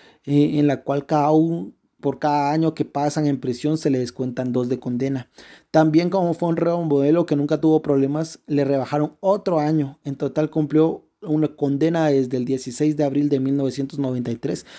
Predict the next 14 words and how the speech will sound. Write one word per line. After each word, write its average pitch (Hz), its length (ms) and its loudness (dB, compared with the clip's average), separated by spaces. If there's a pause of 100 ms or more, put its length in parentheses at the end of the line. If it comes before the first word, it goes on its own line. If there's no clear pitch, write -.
(260)
hasta 160 280 2
el 147 80 4
dieciocho 147 460 2
de 135 80 2
octubre 147 320 2
del 139 220 4
dos 123 200 -6
mil, 139 280 -4 (640)
por 147 160 4
haber 147 220 4
violado 156 320 4
a 151 40 0
diez 151 180 2
mujeres 160 760 -4